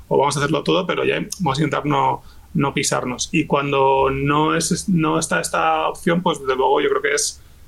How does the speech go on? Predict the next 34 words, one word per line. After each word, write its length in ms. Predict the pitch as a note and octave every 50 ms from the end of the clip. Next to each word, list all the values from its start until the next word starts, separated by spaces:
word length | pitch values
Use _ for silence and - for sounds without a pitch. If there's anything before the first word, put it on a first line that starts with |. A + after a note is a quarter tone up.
| - - -
el 160 | F#3+ G2+ -
trabajo 240 | - C#3+ - D3 D#3
de 60 | D3
dirección 260 | C#3 B2+ - D3+ C#3+
es 160 | D#3 D#3+ -
tener 240 | - D3 B2 C3+ C#3
muy 220 | D3 D3+ D3+ D3+ D3
claro, 480 | - D3 C#3+ C#3+ D3+ D#3+ F3 F3+ -
eh, 240 | - D3+ C3+ C3+ C3
en 100 | B2+ -
qué 80 | - D3+
registro 280 | C3+ C3 F#3 D#3 D#3
está 160 | D3 - D3 -
cada 160 | - A#2+ B2
uno, 280 | D3 D#3 B2 A#2 A#2+ - -
para 220 | - B2 B2 A#2
que 80 | A#2+ B2
no 120 | B2+ A#2+
pase 220 | A#2+ C3+ - -
lo 120 | C#3 C3+ C3+
que 60 | C3
comentaba 600 | - - B2+ B2 B2+ B2+ B2+ C3 C3 B2+ B2 - - - - - - - -
Ana 260 | E3 C3+ C3 C3 B2+
ahí 160 | B2+ B2+ B2+
en 100 | B2+ B2+
estudio 280 | C3 - - D#3 C#3 C3+
hace 100 | - C#3+
un 60 | C3
momento, 280 | C3 C3+ C3+ C3+ B2 B2
¿no? 100 | C3+ E3
De 60 | D#3
que 80 | C3 B2+
de 40 | B2
repente 420 | A#2+ - C3 B2+ B2 - - -